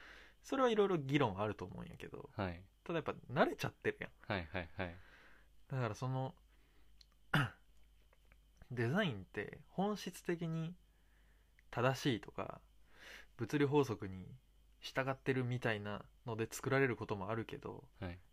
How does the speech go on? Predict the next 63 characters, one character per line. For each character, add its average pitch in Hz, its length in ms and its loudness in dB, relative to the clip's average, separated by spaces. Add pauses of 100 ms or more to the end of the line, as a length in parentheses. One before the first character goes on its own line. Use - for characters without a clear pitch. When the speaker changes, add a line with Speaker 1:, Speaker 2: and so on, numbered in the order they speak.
(100)
Speaker 1:
た 349 120 4
だ 202 100 6
見 117 180 0
慣 190 100 6
れ 214 100 4
て 214 100 4
る 214 100 8
か 147 120 4
ら 101 100 0
そ 117 140 -2
れ 131 80 2
に 143 80 -2
合 131 140 4
わ 160 100 4
せ - 80 -8
た 127 80 4
方 113 220 2
が 98 100 0
い 110 120 0
い - 20 -4
っ - 40 -8
て - 180 -8
い 95 40 -4
う 98 40 -6
判 120 240 -2
断 95 140 -4
も - 120 -12
さ、 - 120 -8
時 - 240 -2
に 120 100 -2
は 95 120 -4
あ 104 40 -2
る 101 100 -4
や - 240 -8
ん。 95 40 0
Speaker 2:
は 92 40 -2
い - 20 -10
は 87 140 -4
い - 20 -2
は - 0 -
い。 80 60 -6 (760)
Speaker 1:
だ 165 80 -2
か 143 80 0
ら 131 80 4
な 180 80 2
ん 180 40 -2
か - 120 -2
あ 160 80 0
ん 196 160 -2
ま 185 80 0
り 180 100 0
こ 165 200 2
う - 20 2
本 180 300 0
質 - 260 -8
に 160 120 -4
こ 139 140 -2
だ 139 120 2
わ 139 100 4
り 139 60 2
す 139 160 -4
ぎ 104 100 -4
て、 98 320 -6